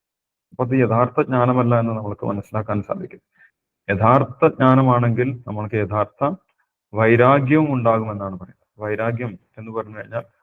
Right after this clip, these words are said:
ഭൗതിക ആകർഷണത്തിൽ നിന്നുമുള്ള രക്ഷ. ഭൗതിക ആകർഷണത്തിൽ നിന്നും നമ്മൾക്ക് രക്ഷപ്പെടാൻ സാധിക്കും ജ്ഞാനത്തിന്റെ സഹായത്തോടു കൂടി. അത് സാധാരണ ഒരു വൈരാഗ്യമല്ല എന്നാണ് ഇവിടെ പറയുന്നത്. എന്താണ് പറയുന്നത്?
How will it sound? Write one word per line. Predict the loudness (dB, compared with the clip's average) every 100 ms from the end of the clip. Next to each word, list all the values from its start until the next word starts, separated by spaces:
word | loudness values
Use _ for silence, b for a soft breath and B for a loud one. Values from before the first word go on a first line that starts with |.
| _ _ _ 0
ഭൗതിക | 4 4 4 4
ആകർഷണത്തിൽ | 2 2 -2 -4 -2 -2 -2 -6
നിന്നുമുള്ള | -6 -8 -6 -4 -4 -4 -8
രക്ഷ. | -6 -8 -10 _ _ _ _ _ _ _ _ _ _ _ _ _
ഭൗതിക | -4 0 2 4
ആകർഷണത്തിൽ | 4 2 -2 -4 -2 -2
നിന്നും | -2 0 0
നമ്മൾക്ക് | 0 -2 -2
രക്ഷപ്പെടാൻ | -4 -4 -4 0 2 4
സാധിക്കും | 4 2 0 -6 -18
ജ്ഞാനത്തിന്റെ | _ -10 -6 -6 -8 -4 0 0 B B B B _ -6
സഹായത്തോടു | 0 2 2 2 0 0
കൂടി. | -2 -6 -6
അത് | -2 0
സാധാരണ | 0 2 4 4 2
ഒരു | 2
വൈരാഗ്യമല്ല | 2 2 2 0 -2 -4 -4 -4
എന്നാണ് | -4 -6 -8
ഇവിടെ | -10 -10
പറയുന്നത്. | -10 -14 -18 _ _ -10
എന്താണ് | -8 -6
പറയുന്നത്? | -6 -6 -4 -4